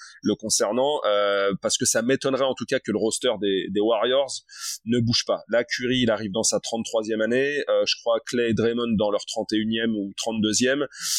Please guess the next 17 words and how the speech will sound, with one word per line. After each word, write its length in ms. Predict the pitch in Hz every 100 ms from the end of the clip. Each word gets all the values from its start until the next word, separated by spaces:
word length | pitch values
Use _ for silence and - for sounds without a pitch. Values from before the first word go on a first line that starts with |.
| -
Donc, 80 | 104
je 60 | -
pense 180 | 120 -
pas 120 | 143
que 60 | 135
Bob 240 | 110 127
Myers 240 | 123 127 135 - -
les 100 | 113
laisse, 260 | 117 -
euh, 140 | 113 110
longtemps 360 | 117 120 127
faire, 240 | 127 127 113
euh, 100 | 107 107
mumuse 380 | 113 120 120 113
avec, 340 | 101 107 -
euh, 160 | 104 101
Wiggins, 500 | 110 101 110 120